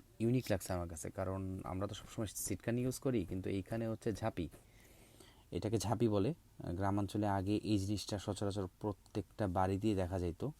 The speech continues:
আহ, যে কাঠের বাড়ি অথবা টিনের বাড়িগুলার দরজাগুলার ঝাঁপি এরকমই হয়। আবার অনেকটা হচ্ছে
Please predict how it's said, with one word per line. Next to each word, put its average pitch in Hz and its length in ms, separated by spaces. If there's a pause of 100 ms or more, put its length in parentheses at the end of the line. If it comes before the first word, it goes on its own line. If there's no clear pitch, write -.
(160)
আহ, 90 420
যে 87 80
কাঠের 90 380
বাড়ি 90 240
অথবা 87 460
টিনের 92 280
বাড়িগুলার 90 520
দরজাগুলার 90 600
ঝাঁপি 92 340 (100)
এরকমই 95 320
হয়। 95 200 (1200)
আবার 92 200
অনেকটা 104 400
হচ্ছে 107 180